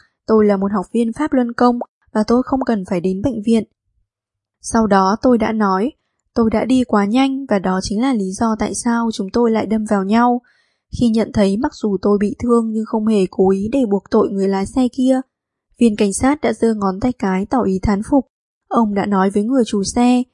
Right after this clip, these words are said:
"Anh cũng có một phần trách nhiệm trong vụ tai nạn này. Với những chấn thương của anh ta, anh sẽ phải tốn rất nhiều tiền nếu anh ấy lựa chọn vào bệnh viện." Cuối cùng, người chủ xe quyết định chúng tôi mỗi người sẽ tự chịu trách nhiệm cho những tổn thất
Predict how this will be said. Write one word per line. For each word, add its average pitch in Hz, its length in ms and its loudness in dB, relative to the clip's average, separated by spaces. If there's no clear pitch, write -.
"Anh 226 220 0
cũng 226 140 -8
có 196 180 0
một 240 240 -2
phần 208 180 0
trách 269 160 0
nhiệm 254 280 0
trong 220 200 -2
vụ 214 220 -2
tai 214 180 0
nạn 202 240 -2
này. 202 280 0
Với 202 160 4
những 220 180 -2
chấn 196 200 0
thương 247 240 -2
của 196 140 4
anh 226 220 0
ta, 240 300 4
anh 208 200 2
sẽ 214 140 -4
phải 220 160 0
tốn 180 240 -2
rất 311 180 -4
nhiều 247 220 4
tiền 190 400 2
nếu 185 160 -2
anh 220 220 -2
ấy 190 120 0
lựa 262 180 -2
chọn 220 260 -2
vào 190 200 2
bệnh 202 220 -2
viện." 220 240 2
Cuối 214 220 6
cùng, 254 280 2
người 214 180 2
chủ 185 180 -2
xe 233 280 -2
quyết 294 220 0
định 277 200 -2
chúng 196 220 -4
tôi 240 200 6
mỗi 220 180 2
người 269 220 2
sẽ 220 200 -4
tự 262 180 -2
chịu 233 180 -4
trách 285 180 -2
nhiệm 262 300 2
cho - 140 -4
những 208 180 -4
tổn 220 220 0
thất 277 160 -2